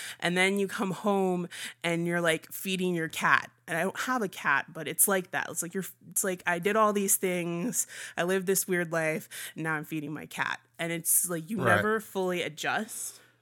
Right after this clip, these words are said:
Speaker 1: back to it. So I was, like, on the other side of touring and the other side of what I call practice shaming.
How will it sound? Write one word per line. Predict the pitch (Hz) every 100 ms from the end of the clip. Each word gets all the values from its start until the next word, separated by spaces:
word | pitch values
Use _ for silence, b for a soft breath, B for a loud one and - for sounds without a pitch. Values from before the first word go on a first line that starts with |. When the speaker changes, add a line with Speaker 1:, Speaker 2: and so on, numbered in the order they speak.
| _
Speaker 1:
back | 190 202 -
to | - 254
it. | 269 269 - B B B B B B B
So | - - 196 185 180 180 -
I | 190 185
was, | 185 170
like, | 175 170
on | 175 170
the | 165 202
other | 233 233
side | 214 208 185
of | 180
touring | - 262 254 247 240 233
and | - 165
the | 165
other | 180 185
side | 180 - 175 170
of | 160 160 - _ _ -
what | 160
I | 160
call | - 156
practice | - - 240 - 220
shaming. | 202 - 240 226 233 226